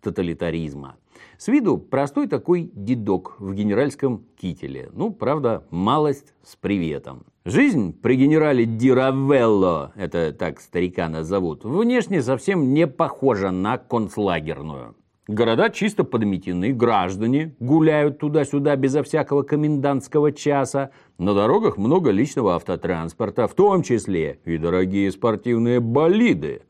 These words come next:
Некоторая часть жителей даже обзавелась катерами и бодро рассекает прибрежные воды. Ну, то есть, в целом, дедуля Диравелла на жестокого диктатора никак не тянет.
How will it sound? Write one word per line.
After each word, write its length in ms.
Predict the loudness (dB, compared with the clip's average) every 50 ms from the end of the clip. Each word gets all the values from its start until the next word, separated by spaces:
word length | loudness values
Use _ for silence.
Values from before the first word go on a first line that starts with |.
| _ _ _ _ -20 -20 -20 -20 -20 -20 _ _ _ _ _ -12
Некоторая 800 | -6 -4 0 2 2 4 2 2 0 0 0 2 4 4 2 2
часть 300 | 2 2 2 2 2 0
жителей 480 | 0 0 -2 -2 -2 -2 -4 -4 -4
даже 480 | -2 -2 0 0 2 0 0 0 0 0
обзавелась 680 | 0 0 -2 -2 0 0 2 2 2 2 2 0 -2
катерами 920 | -2 _ -2 -2 -2 -2 0 0 2 2 2 2 2 2 2 2 0 0 -2
и 220 | -2 0 2 2 2
бодро 540 | 2 0 2 2 2 2 2 2 2 2
рассекает 840 | 2 0 0 -2 -4 -8 -12 -12 -8 -4 -2 0 2 2 0 0 -2 -2
прибрежные 760 | 0 0 0 2 2 2 2 2 0 0 -2 -4 -2 -2 -4
воды. 720 | -4 -4 -2 0 0 0 0 -2 -4 -8 -10 -12 -12 -16 -20 _ _ _ -20 -20 -20 -10 _
Ну, 220 | 0 0 2 0 0
то 200 | 0 2 4 4
есть, 260 | 4 2 0 -6 -14 _
в 120 | -20 -20 -8
целом, 560 | 0 2 4 6 6 4 4 2 0 -4 -8 -12 -12
дедуля 580 | -10 -6 -4 -2 -2 -2 0 2 4 4 4
Диравелла 840 | 4 2 2 2 4 4 4 2 2 2 4 4 6 6 4 4 2 0
на 340 | 0 0 0 0 0 0
жестокого 560 | -2 -4 -6 -6 -4 -4 -4 -2 -2 -2 -2 -2
диктатора 560 | -2 -4 -4 -4 -4 -4 -4 -4 -4 -6 -4
никак 640 | -4 -2 -2 -4 -4 -4 -2 -2 -2 -2 -2 -8 -16 _ _
не 240 | -6 -4 -2 -2 -4
тянет. 500 | -4 -4 -4 -4 -4 -6 -8 -14 -18 -20